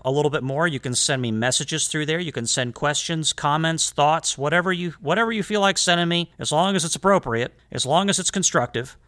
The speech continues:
Uh, that'll allow me to bring those questions and those comments onto this podcast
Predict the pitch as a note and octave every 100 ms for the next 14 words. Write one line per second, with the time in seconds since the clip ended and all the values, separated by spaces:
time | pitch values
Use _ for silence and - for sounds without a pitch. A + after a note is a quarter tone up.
0 | _ A#2+ A#2+ A#2 E3+ F3 F3+ F3 E3+ D3+
1 | A2 C3+ F3+ F#3 F3+ - E3 C#3+ E3 C#3+
2 | C3+ D3 - D3 C3+ C3 - - C3 D#3
3 | D#3+ D#3+ - D#3+ D#3+ - G2+ - -